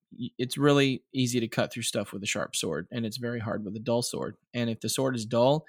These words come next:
technically speaking, um, since I do woodworking on the side, I, I've learned this the hard way. A dull knife is actually more dangerous than a sharp knife. Um, you can actually get hurt worse.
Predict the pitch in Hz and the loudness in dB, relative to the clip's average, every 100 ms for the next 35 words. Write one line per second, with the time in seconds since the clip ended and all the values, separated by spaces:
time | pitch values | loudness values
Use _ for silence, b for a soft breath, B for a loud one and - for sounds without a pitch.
0 | b - 131 156 - 156 - 156 170 170 | b -2 0 0 0 0 0 0 0 0
1 | 170 139 120 113 110 - _ - 123 120 | -2 -2 -2 -2 -4 -8 _ -8 -4 -2
2 | 113 117 _ - 117 117 117 120 123 120 | -4 -6 _ -4 0 0 0 -2 -2 -4
3 | 110 - 113 113 113 117 113 117 120 123 | -4 -4 -4 -2 -4 -4 -4 -2 0 0
4 | 127 - - 104 120 127 151 156 156 B | -2 -4 -6 0 2 4 4 4 0 B
5 | B B B - 123 117 123 156 165 170 | B B B 0 2 6 6 8 8 6
6 | 131 120 127 - 120 120 117 110 117 120 | 2 0 0 0 -2 0 -2 -2 -4 0
7 | 143 165 - B B B _ _ 127 120 | 0 0 -4 B B B _ _ -2 0
8 | 107 120 110 107 - - _ _ _ _ | 2 0 0 -4 -6 -10 _ _ _ _
9 | _ _ _ _ _ _ 113 113 113 113 | _ _ _ _ _ _ -4 -2 -2 -4
10 | 113 _ _ _ _ _ - 131 120 131 | -8 _ _ _ _ _ -14 -8 -4 2
11 | 131 - 117 120 117 95 - - 127 - | 2 2 0 2 0 -2 -4 2 2 2
12 | 110 98 - - | 0 0 0 -2